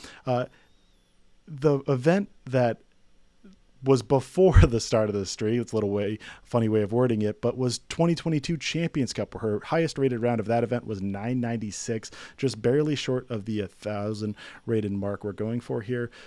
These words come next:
But every event since then, she has hit at least one one thousand rated round. That is the best streak of all time.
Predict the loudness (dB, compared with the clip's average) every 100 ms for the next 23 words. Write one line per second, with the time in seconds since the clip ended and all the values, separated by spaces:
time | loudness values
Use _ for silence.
0 | -8 -4 -4 -4 -6 -2 -2 -2 -4 -2
1 | -4 -4 -2 -2 -4 -10 -4 0 0 2
2 | 0 0 0 0 -2 -8 -4 2 4 2
3 | 0 -6 -2 0 0 -2 -2 -2 -2 -4
4 | -4 -4 -2 -6 -8 -4 0 0 0 -2
5 | 0 -2 0 -2 -2 -6 -6 -4 -6 -6
6 | -6 -8